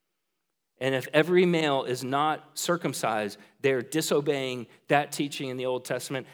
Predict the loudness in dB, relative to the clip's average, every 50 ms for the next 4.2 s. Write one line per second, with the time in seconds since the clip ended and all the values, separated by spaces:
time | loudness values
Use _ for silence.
0 | -16 _ -4 -4 -2 0 0 2 2 2 0 -2 -2 -2 -2 -2 -2 -4 -4 -6
1 | -4 -4 -4 -4 -6 -6 -6 -4 -4 -4 -4 -4 -4 -4 -2 -2 -2 -4 -4 -8
2 | -18 -20 _ _ -4 -2 0 0 0 -2 -6 -12 0 2 2 4 4 2 -2 -2
3 | 0 0 2 2 2 2 4 4 4 2 2 -2 -6 -4 0 0 0 2 2 2
4 | 0 0 -2